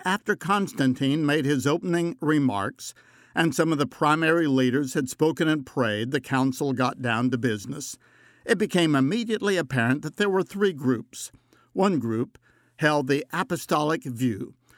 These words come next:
that Christ is and will always be God. The second view was made up of the Arians, who thought that Jesus was a created being. But the third group,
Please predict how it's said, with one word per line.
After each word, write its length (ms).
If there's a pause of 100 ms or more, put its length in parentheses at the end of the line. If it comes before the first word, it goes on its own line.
(160)
that 180
Christ 580
is 600
and 180
will 260
always 600
be 240
God. 600 (680)
The 100
second 480
view 360 (360)
was 180
made 220
up 100
of 140
the 220 (120)
Arians, 720 (260)
who 140
thought 380
that 300
Jesus 540
was 160
a 80
created 880
being. 600 (580)
But 160
the 100
third 360
group, 400